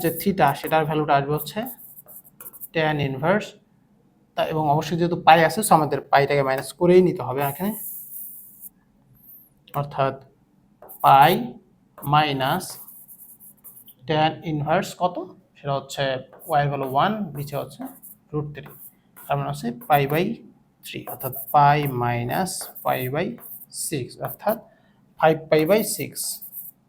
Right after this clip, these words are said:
So আমাদের তাহলে এক্ষেত্রে minus root three plus i equals to তাহলে কত আসবে? R into cos theta plus i sin theta। তার মানে আর এর ভ্যালু কত আসলো? টু into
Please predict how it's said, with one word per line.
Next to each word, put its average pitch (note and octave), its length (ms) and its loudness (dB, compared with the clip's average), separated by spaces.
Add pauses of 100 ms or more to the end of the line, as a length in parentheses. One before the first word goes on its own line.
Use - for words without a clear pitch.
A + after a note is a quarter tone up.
(1300)
So E3 80 0 (320)
আমাদের E3 300 4
তাহলে C#3 260 2
এক্ষেত্রে C3 360 -4 (2000)
minus C#3+ 380 2 (120)
root D3+ 180 0 (160)
three D3 300 0 (840)
plus C3+ 340 2 (480)
i C#3 40 2 (240)
equals E3 240 0
to E3+ 100 -2
তাহলে D#3 240 4
কত E3+ 160 2
আসবে? G3+ 180 2 (380)
R - 20 0 (440)
into C#3+ 240 -4
cos G#3+ 180 2
theta D#3+ 200 -4
plus G3+ 160 2 (180)
i - 100 0
sin C#3+ 180 -4
theta। A#2+ 160 -8 (720)
তার C#3+ 220 4
মানে C3 160 -2 (120)
আর D#3+ 120 2
এর E3 120 0
ভ্যালু E3 220 0
কত E3+ 180 -2
আসলো? F#3+ 180 -4 (240)
টু F#3 100 4 (200)
into D#3 180 -4